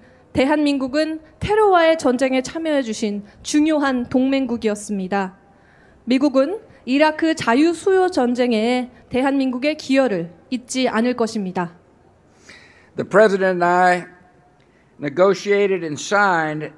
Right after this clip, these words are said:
Speaker 2: a landmark new free trade agreement that was recently updated and renewed.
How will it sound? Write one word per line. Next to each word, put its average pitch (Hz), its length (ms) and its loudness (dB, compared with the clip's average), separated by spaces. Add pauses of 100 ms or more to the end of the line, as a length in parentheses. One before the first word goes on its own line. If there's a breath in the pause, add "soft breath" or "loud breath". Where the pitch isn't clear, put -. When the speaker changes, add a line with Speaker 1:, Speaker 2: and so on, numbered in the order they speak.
Speaker 2:
a 147 340 -2
landmark 185 760 0
new 156 240 0
free 175 300 -4
trade 180 340 0
agreement 131 480 -4 (720 soft breath)
that 143 160 -2
was 127 160 -6
recently 160 680 -4
updated 160 680 0
and 151 200 -6
renewed. 156 500 -2